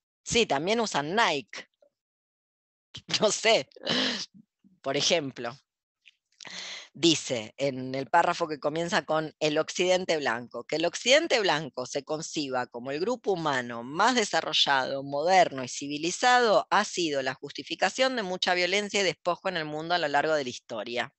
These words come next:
El hecho de que sea el occidente blanco el que se concibe a sí mismo como el más liberado de prac-,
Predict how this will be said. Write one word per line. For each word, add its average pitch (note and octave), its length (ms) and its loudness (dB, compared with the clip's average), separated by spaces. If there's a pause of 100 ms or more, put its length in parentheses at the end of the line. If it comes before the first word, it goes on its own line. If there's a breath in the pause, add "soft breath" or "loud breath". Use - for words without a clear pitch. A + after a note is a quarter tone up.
(1200 loud breath)
El F#3+ 160 2
hecho C4+ 220 6
de A3+ 120 6
que A3 100 -2
sea A#3 240 4
el F#3+ 100 4
occidente B3 640 2
blanco C#3+ 460 0
el C3 140 -4
que C#3+ 100 -4
se - 160 -4
concibe D#3+ 500 -4
a C#3 80 2
sí F3+ 180 -6
mismo D3+ 440 -4
como C3+ 240 -8
el D3 80 -8
más G#3 300 0
liberado F3+ 600 2
de C3 100 0
prac-, D3+ 300 0